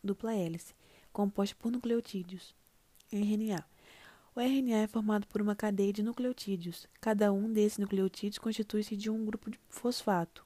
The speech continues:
um açúcar e uma base nitrogenada. No R N A, o açúcar é a ribose e as bases nitrogenadas são a adenina, guanina, citosina e uracila.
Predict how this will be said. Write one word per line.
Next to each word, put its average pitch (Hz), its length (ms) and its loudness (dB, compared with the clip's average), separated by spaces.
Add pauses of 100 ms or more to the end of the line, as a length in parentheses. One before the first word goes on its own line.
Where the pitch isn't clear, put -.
um 202 100 0
açúcar 240 580 0 (420)
e 233 40 -4
uma 233 100 2
base 220 220 4
nitrogenada. 208 640 0 (720)
No 226 100 0
R 254 180 4
N 262 200 4
A, 190 240 4
o 214 120 -2
açúcar 208 380 0
é 202 180 2 (220)
a 208 80 2
ribose 185 640 2 (120)
e 185 120 6
as 185 100 6
bases 175 280 0
nitrogenadas 185 680 0
são 180 240 -2
a 170 80 0
adenina, 190 540 0
guanina, 214 580 0
citosina 208 540 0
e 226 40 0
uracila. 190 600 -4